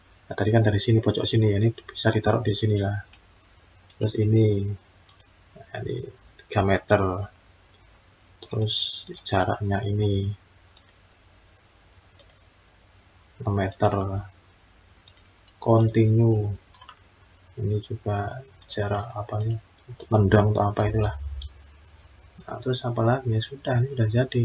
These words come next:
nih. Tinggal bikin tulisan judulnya. Coba kita lihat tekstilnya. Tekstil. Nah, saya pakai Arial. Ini ada anotatif juga. Jadi teks itu juga anotatif, bisa dibuat anotatif. Jadi nanti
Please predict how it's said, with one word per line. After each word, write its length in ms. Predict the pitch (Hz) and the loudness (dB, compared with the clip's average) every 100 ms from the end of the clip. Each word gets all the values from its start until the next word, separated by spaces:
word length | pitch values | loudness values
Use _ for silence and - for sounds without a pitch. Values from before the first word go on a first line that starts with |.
| 113 | 0
nih. 80 | 131 _ _ - - _ | -2 _ _ -20 -20 _
Tinggal 560 | - 123 151 175 180 175 - _ _ _ - | 6 12 12 12 8 4 -6 _ _ _ 0
bikin 320 | - 139 135 | 8 8 8
tulisan 480 | 135 120 113 101 104 | 8 8 8 0 0
judulnya. 560 | 113 - 101 101 104 - _ _ - - _ - _ - - _ | 0 2 2 2 -6 -10 _ _ -20 -20 _ -20 _ -20 -20 _
Coba 320 | - 110 101 117 | -6 -2 -2 -2
kita 240 | 113 110 | 4 6
lihat 160 | 110 - | 6 6
tekstilnya. 640 | 113 - - 107 101 92 | 4 4 4 4 4 4
Tekstil. 640 | 123 123 - - 117 113 113 113 113 110 107 - - _ _ _ - _ - | 2 2 -2 4 6 8 6 4 2 0 -4 -12 -20 _ _ _ -20 _ -14
Nah, 160 | - 98 | -6 -4
saya 240 | 107 127 | 0 0
pakai 320 | 127 123 123 - - - 127 | 2 4 4 2 -8 -8 2
Arial. 560 | 120 120 113 127 127 - _ _ _ | 6 8 8 6 0 -8 _ _ _
Ini 160 | 117 139 | 4 6
ada 480 | 131 120 107 104 - _ _ _ _ - _ - | 8 8 8 4 -4 _ _ _ _ -20 _ 6
anotatif 480 | 127 120 120 120 - | 8 10 8 6 0
juga. 240 | - - - | -2 -2 -4
Jadi 320 | 107 139 - | 2 2 8
teks 320 | 156 160 156 | 8 8 4
itu 160 | 160 - | 0 4
juga 320 | 120 113 120 | 6 6 6
anotatif, 480 | 123 120 110 110 113 | 4 6 6 4 4
bisa 160 | 120 | 6
dibuat 320 | 120 113 123 117 | 6 6 6 6
anotatif. 400 | 117 107 107 - | 6 6 4 0
Jadi 200 | - 127 | -2 4
nanti 280 | 127 - | 8 10